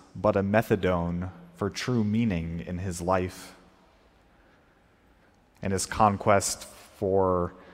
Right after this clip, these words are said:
immense change, he sought a journey to find out what it all meant. And he found himself spending lots of time in nature, gathering materials to restore a simple church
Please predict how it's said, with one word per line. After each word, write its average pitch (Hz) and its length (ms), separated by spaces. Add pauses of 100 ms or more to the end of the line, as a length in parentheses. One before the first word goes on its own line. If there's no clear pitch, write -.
(640)
immense 107 440
change, 101 720 (1080)
he - 160
sought 117 400 (360)
a - 60
journey 104 480
to 107 140
find 107 340
out 98 180
what 104 200
it 101 100
all 101 140
meant. 104 260 (1700)
And 101 120
he 101 40
found 120 280
himself 107 400
spending 110 420
lots 120 300
of 113 120
time 110 540
in 101 240
nature, 98 600 (680)
gathering 107 440
materials 98 960
to - 140
restore 107 680
a 90 120
simple 113 400
church - 720